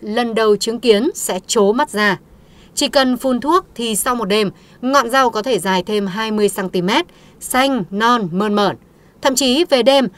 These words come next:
nếu soi đèn quan sát, có thể thấy được ngọn rau dài ra bằng mắt thường. Thuốc vươn cành được phun vào buổi chiều hàng ngày. Đến khoảng hai mươi hai giờ, những luống rau bắt đầu dày lên,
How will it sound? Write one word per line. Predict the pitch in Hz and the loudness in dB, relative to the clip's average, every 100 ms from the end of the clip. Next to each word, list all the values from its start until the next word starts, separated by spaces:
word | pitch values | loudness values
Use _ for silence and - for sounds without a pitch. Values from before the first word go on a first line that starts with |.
| - - | -12 0
nếu | 247 285 | 2 2
soi | - 330 | 0 0
đèn | 277 240 190 | 0 -2 -2
quan | 220 202 | -2 -2
sát, | 185 285 359 - - - | 0 2 0 -4 -16 -2
có | 294 | 2
thể | 285 | 2
thấy | - 233 | 0 0
được | 330 247 | 2 0
ngọn | 196 220 254 208 | 0 -2 -4 4
rau | 294 302 | 4 4
dài | 262 247 226 | 2 -2 -2
ra | 269 269 | -2 -2
bằng | 214 185 | -2 -2
mắt | 185 - | -4 -2
thường. | 240 208 143 - - - _ _ _ - | 2 2 0 -10 -20 -20 _ _ _ -4
Thuốc | - 392 - | 4 4 2
vươn | 202 269 269 | -2 0 0
cành | 247 214 160 - - | 0 0 -2 -8 -8
được | 247 285 - | 0 0 4
phun | 359 330 | 2 2
vào | 277 214 | 0 2
buổi | 202 170 | 2 0
chiều | - 220 196 | -2 0 0
hàng | 196 185 | 0 -2
ngày. | 196 170 - _ _ _ - - - - _ - | 0 -2 -4 _ _ _ -20 -20 -20 -20 _ -10
Đến | 226 233 | 0 0
khoảng | 262 285 175 | 6 4 4
hai | 220 | -2
mươi | 226 | -4
hai | 214 | -2
giờ, | 208 180 - - - - | 0 0 -2 -16 -10 -2
những | 254 | 2
luống | 247 233 | 4 4
rau | 262 240 | 2 2
bắt | 269 | 0
đầu | 226 180 | 0 0
dày | 190 190 | 0 0
lên, | 180 220 | 0 0